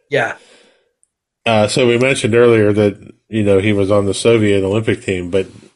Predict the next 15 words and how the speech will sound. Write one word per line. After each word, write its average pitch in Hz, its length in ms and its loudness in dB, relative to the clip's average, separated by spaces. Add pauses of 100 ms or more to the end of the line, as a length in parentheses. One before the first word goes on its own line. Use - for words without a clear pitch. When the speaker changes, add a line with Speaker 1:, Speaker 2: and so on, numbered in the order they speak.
(120)
Speaker 2:
Dmitry 104 520 -2
was 98 120 0
actually 101 400 -2
Ukrainian 90 680 -6 (500)
and 101 320 0
Speaker 1:
Yes. 101 340 -8
Speaker 2:
spent 120 320 -2
the 110 80 -2
last 110 360 0
few 104 720 0
years, 107 840 0 (240)
uh, 90 460 -6 (1300)
of 107 140 0
his 95 240 -2
life 113 480 0